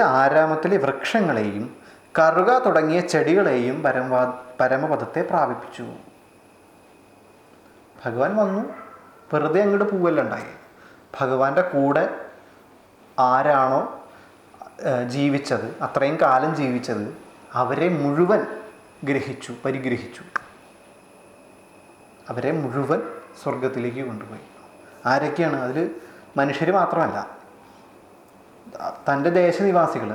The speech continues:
അയോധ്യാവാസികൾ, അവർ ആരാധിച്ചിരുന്ന ദേവതകൾ, അവരുടെ ക്ഷേത്രങ്ങൾ, അവരുടെ വെച്ചാരാധനകൾ, അങ്ങനെയുള്ള അവർ ആരാധിച്ചിരുന്ന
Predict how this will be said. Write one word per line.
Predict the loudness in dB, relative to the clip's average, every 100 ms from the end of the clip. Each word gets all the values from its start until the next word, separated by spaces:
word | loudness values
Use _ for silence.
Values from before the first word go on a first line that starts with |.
| -4
അയോധ്യാവാസികൾ, | 0 0 0 2 2 2 -2 -6 -10 -14 -20 -20 -20 -20 -20 -20 -20 -20 -2 2
അവർ | 4
ആരാധിച്ചിരുന്ന | 4 6 4 2 0 -2 0 2
ദേവതകൾ, | 4 4 4 2 0
അവരുടെ | 2 0 -2
ക്ഷേത്രങ്ങൾ, | -2 -2 -2 -2 -4 -8 -12 -10 -4
അവരുടെ | -2 -2 -2 -4 -12 -20 -20 -20 -16 -8 -4
വെച്ചാരാധനകൾ, | -4 2 2 4 2 2 0 0
അങ്ങനെയുള്ള | 2 2 4
അവർ | 4 6 6
ആരാധിച്ചിരുന്ന | 6 6 4 2 0